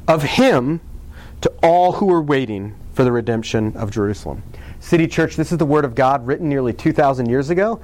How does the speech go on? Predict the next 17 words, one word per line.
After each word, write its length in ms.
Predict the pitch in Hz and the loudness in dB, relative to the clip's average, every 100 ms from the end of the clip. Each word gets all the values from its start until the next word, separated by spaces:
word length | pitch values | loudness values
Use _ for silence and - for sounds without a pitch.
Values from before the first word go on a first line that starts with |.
| - - | -14 -6
and 140 | - 139 | 0 0
intended 400 | 127 151 147 120 | 2 2 0 -2
for 140 | 135 - | -4 0
us 240 | 123 - | 0 -2
this 200 | - 101 | -10 -8
morning. 280 | 104 92 87 - - - - | -4 -6 -6 -14 -18 -16 -4
You 80 | 113 | 0
may 100 | 110 | 0
be 80 | 101 | -2
seated. 380 | - 101 - - - - - - - - - - - - - - - - - - - - - - - - - - - - - - - - - - - - - - - - - 311 - - - - - - - | -4 -8 -8 -14 -16 -16 -16 -16 -14 -14 -14 -16 -18 -18 -16 -18 -18 -18 -18 -18 -18 -18 -18 -18 -16 -14 -14 -14 -16 -16 -16 -16 -18 -18 -18 -18 -18 -18 -18 -18 -18 -18 -16 -16 -16 -16 -16 -16 -14 -16 -2
So 160 | - | 2
this 180 | 170 196 | 4 4
story 640 | - - 254 214 175 165 - | 0 2 4 4 4 0 0
is 180 | 175 151 | -2 -2
sort 300 | - 208 190 | 0 2 4
of 180 | 170 147 - | 2 0 0
unexpected. 760 | 170 151 - 156 139 - - | 0 -2 -2 -2 -2 -4 -12